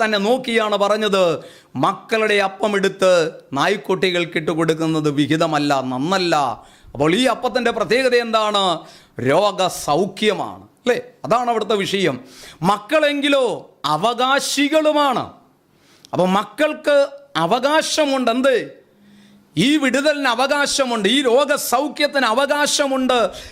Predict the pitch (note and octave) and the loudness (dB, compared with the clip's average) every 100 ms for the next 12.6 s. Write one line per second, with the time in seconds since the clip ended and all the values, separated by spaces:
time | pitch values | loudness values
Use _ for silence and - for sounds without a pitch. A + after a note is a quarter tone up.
0 | - A3+ D#4+ D#4 C4 C#4+ C#4+ C#4 A#3 - | -2 0 0 -2 0 0 0 0 -2 -2
1 | F3 B2+ - - - - D3 G#3+ A3 G#3+ | -4 -4 -10 -20 -14 -4 -2 0 0 0
2 | G3+ G3+ A3 G#3+ F#3 - - _ _ - | 0 0 2 2 2 -4 -20 _ _ -12
3 | - C#3 F#3 G3 F#3+ F3+ E3 D#3 D#3 D#3+ | -6 -2 2 2 2 0 -2 -4 -2 -2
4 | D#3+ D3+ C#3+ C3+ A2+ F2+ - _ _ _ | 0 0 0 -2 -6 -10 -16 _ _ _
5 | _ _ _ _ _ B2 - B2+ C3 D3 | _ _ _ _ _ -8 -4 -2 0 -2
6 | D3 D3+ D3 D#3+ D#3+ F3 E3 E3+ F3 E3+ | -2 -4 -2 0 2 0 0 -2 -2 0
7 | F3+ F3+ F#3 F#3+ F3 - - - C#3+ D#3 | -2 2 0 0 -4 -12 -20 -2 0 0
8 | D3+ F#3 F#3 F3+ F#3 G3 F#3+ F#3 G3 - | -2 0 0 0 0 0 -2 -2 -2 -2
9 | F#3+ F#3+ F#3+ G#3 F#3 C3 - - _ _ | 0 0 0 0 0 0 -8 -20 _ _
10 | _ _ _ C3 D#3 F3 A3 G#3+ A3+ G3 | _ _ _ 0 2 2 0 -2 -4 -2
11 | G#3 A3 - G#3+ A#3 B3 B3 A#3+ A#3+ A#3 | 0 -2 0 0 2 2 0 2 0 0
12 | A#3+ A#3 A3+ A#3 A3+ | 0 0 2 4 4